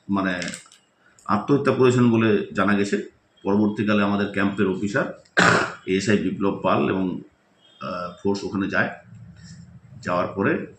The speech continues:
ওখানে গ্রামের লোক পুলিশকে দেখে একটু এজিটেশন করে।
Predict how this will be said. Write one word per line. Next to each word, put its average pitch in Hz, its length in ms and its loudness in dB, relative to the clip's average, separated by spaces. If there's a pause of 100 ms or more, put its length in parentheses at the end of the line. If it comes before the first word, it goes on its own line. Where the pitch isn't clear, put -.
ওখানে 87 440 -6 (100)
গ্রামের 98 260 0
লোক 98 300 0
পুলিশকে - 360 -6
দেখে 95 200 -4
একটু 92 200 -4
এজিটেশন 92 500 -4
করে। 92 180 -6